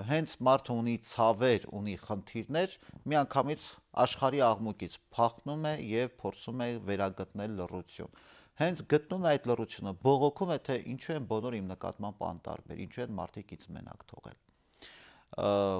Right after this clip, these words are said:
կամ շատ հաճախ մենք գալիս ենք եկեղեցի և, ը, մտածելով, փախնելով աշխարհից, խնդիրներից, հոգսերից, մտածումներից, մտածելով, որ գանք եկեղեցի, լռության մեջ մ-, նստենք, ը, մի քիչ վայելենք այդ լռությունը։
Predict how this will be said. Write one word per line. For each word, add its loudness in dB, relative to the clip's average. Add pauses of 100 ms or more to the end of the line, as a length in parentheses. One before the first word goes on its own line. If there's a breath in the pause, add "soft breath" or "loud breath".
(100)
կամ 10
շատ 2
հաճախ 4
մենք -2
գալիս 4
ենք -4
եկեղեցի -2 (100)
և, 0 (340 soft breath)
ը, 0
մտածելով, 0
փախնելով 4
աշխարհից, 2
խնդիրներից, -4 (140)
հոգսերից, -4
մտածումներից, -4 (360 loud breath)
մտածելով, 2
որ 2
գանք 0
եկեղեցի, -4
լռության -4
մեջ -10
մ-, -8
նստենք, -6
ը, -10 (380)
մի -6
քիչ -4
վայելենք 2
այդ -10
լռությունը։ -12